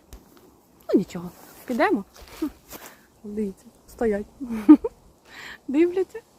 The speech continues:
<laughs> Так от.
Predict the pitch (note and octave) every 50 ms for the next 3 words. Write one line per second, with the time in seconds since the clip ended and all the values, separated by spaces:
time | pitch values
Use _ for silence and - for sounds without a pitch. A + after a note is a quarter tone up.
0 | _ - - B3+ B3 - - D#4 - - - _ _ _ _ _ - - - -
1 | - - - - - - - - - - - - - - - - - - - -
2 | - - - - - - - - - - - - - - - - - - - -
3 | - - - - - - - - - - - - - - - - - - - -
4 | D4 - - G3+ F#3